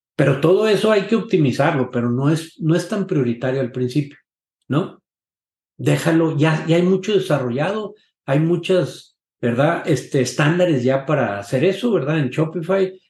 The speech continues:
el sistema de pago, que, que uses todas las tarjetas, que puedas pagar con, no sé, Apple Pay y con PayPal y con esto y lo otro.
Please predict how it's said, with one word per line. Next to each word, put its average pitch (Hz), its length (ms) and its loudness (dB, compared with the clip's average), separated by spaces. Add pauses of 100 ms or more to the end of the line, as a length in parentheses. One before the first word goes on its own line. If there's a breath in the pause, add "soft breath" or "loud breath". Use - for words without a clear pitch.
(140)
el 123 80 0
sistema 113 440 -2
de 98 120 -10
pago, 175 580 2
que, 107 220 -8
que 104 420 -4
uses 131 340 0
todas 127 200 2
las 110 180 -2
tarjetas, 190 800 0 (260 loud breath)
que 131 120 0
puedas 135 260 2
pagar 113 440 -2
con, 104 440 -4
no 123 140 -2
sé, - 200 -6
Apple 104 460 -8
Pay 214 380 2
y 120 80 -2
con 110 240 -2
PayPal 175 580 0
y 156 100 2
con 117 220 0
esto 113 180 -2
y 151 40 2
lo 202 80 2
otro. 190 260 0